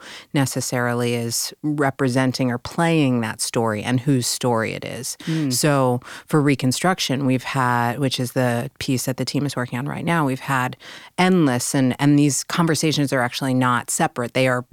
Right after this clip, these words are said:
Speaker 1: truly the process of this show will become the product for it.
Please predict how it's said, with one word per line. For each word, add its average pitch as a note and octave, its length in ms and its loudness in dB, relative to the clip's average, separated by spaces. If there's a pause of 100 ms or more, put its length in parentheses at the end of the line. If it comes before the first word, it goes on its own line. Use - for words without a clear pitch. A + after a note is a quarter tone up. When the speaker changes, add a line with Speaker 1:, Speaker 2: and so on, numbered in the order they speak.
(240)
Speaker 1:
truly C#3 520 2
the A#2 300 2
process D#3 760 -2
of B2 160 0
this A2+ 140 -2
show B2 480 0 (280)
will D3 320 6
become B2 460 0
the A2+ 60 -2
product - 520 -6
for A#2 320 -4
it. - 180 -8